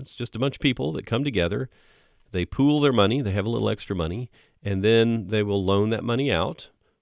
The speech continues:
to brothers and sisters who want to start a business, and there are terms of how they're gonna repay that. And quite a few small businesses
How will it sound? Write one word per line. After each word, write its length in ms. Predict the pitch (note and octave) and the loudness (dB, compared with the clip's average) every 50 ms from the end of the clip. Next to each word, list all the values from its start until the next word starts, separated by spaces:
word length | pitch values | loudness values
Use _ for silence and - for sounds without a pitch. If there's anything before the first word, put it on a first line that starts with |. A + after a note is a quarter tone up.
| _ - - | _ -12 -10
to 120 | G#2 F#2+ | -8 -6
brothers 380 | F2 F#2 F2+ F2+ G#2 A2 G2+ A2+ | -4 -2 -4 -2 -4 -6 -8 -8
and 100 | A2+ G2+ - - | -10 -10 -10 -10
sisters 320 | D#2+ - - - F#2 - | -12 -12 -12 -14 -14 -12
who 80 | - G2 | -10 -10
want 140 | F2+ F2+ F#2+ | -8 -8 -8
to 60 | F#2+ | -8
start 200 | - - G#2 A#2+ | -8 -8 -8 -8
a 40 | B2 | -6
business, 340 | G#2 D#2+ D#2+ E2 G2+ B2+ - - | -6 -6 -6 -6 -8 -8 -6 -4
and 100 | C3 C#3 | -4 -4
there 160 | D3+ D#3 D#3 | -2 -4 -4
are 100 | D#3 D#3 | -6 -6
terms 500 | - - G3 A3 A3+ - - - F#2+ - - | -6 -8 -8 -8 -8 -8 -10 -12 -14 -16 -14
of 160 | - F#2 G2 - - | -14 -14 -14 -10 -8
how 120 | F#2 F2+ | -8 -6
they're 100 | G2 G2+ | -6 -6
gonna 180 | G2+ G#2 G#2 G2 | -6 -4 -4 -4
repay 380 | G#2+ G#2 - - C#3+ E3 D#3+ | -4 -6 -4 -4 -6 -4 -4
that. 240 | G2 - - - - - _ _ _ _ _ _ _ _ _ | -6 -8 -10 -10 -14 -20 _ _ _ _ _ _ _ _ _
And 140 | - G2+ F#2 | -8 -8 -6
quite 200 | - D#3+ F#3 G3 | -6 -6 -6 -6
a 40 | E3 | -6
few 140 | - F3 D#3+ | -8 -8 -8
small 240 | - - E3 D#3+ D3 | -6 -4 -4 -4 -2
businesses 500 | D#3+ E3+ D3+ - D#2+ - - D#2 D#2 | -4 -4 -4 -6 -8 -8 -8 -8 -8